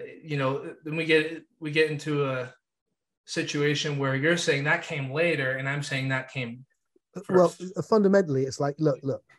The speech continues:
Speaker 2: look, y-, these are, these are ideas. What you're expressing is a, is a modern version of some very, very well-established ideas.
Speaker 1: Yeah.
Speaker 2: And ones that I would have had, for sure, most of my life.
Speaker 1: Yeah.
Speaker 2: What I,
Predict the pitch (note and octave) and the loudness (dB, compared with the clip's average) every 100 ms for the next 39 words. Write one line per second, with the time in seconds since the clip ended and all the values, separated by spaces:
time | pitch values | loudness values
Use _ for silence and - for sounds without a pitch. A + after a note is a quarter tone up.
0 | _ C#3+ A#2 - C#3 D3 C#3 E3+ D3+ C#3+ | _ -2 -2 -4 -8 -4 0 2 4 4
1 | - D#3 F3 D3+ C#3+ C3+ B2 C3 C3 A2+ | 2 2 4 4 4 0 0 0 0 -2
2 | D3 D#3 D3 C#3+ - C3+ B2+ B2+ A#2+ A#2 | 0 2 4 2 0 -4 -4 -4 -6 -6
3 | B2 B2+ A#2 A#2+ C3 D3+ C3+ B2+ B2 B2 | -8 -8 -6 -4 0 2 2 -2 0 -2
4 | - A#2+ A2+ - A#2 A2 B2+ A#2+ A#2 A#2 | -2 -6 -6 -8 -8 -4 -2 -2 -4 -6
5 | A2+ B2 - B2+ A#2+ - B2 A2+ A#2+ - | -6 -10 -8 -6 -4 -8 -10 -10 -12 -12
6 | A2+ G#2+ G#2 A2+ - _ _ - B2 - | -14 -14 -18 -20 -20 _ _ -12 -10 -10
7 | _ _ _ _ _ _ _ _ _ _ | _ _ _ _ _ _ _ _ _ _
8 | _ _ _ _ _ _ C#3+ C3+ C3 B2 | _ _ _ _ _ _ -4 0 0 -2
9 | A#2 A#2+ A#2 A#2 A2+ G#2 A2 G2+ _ _ | -4 -6 -4 -4 -6 -10 -14 -16 _ _
10 | _ _ _ _ _ - - - A#2+ A#2+ | _ _ _ _ _ -12 -10 -12 -10 -10
11 | G#2 A2+ A2 A2+ _ _ _ _ C3+ B2 | -10 -14 -16 -20 _ _ _ _ -14 -14
12 | - _ _ _ _ _ _ _ _ _ | -14 _ _ _ _ _ _ _ _ _
13 | _ _ _ _ _ _ - C3+ C#3+ E3 | _ _ _ _ _ _ -4 2 4 6
14 | G3 F#3 | 4 2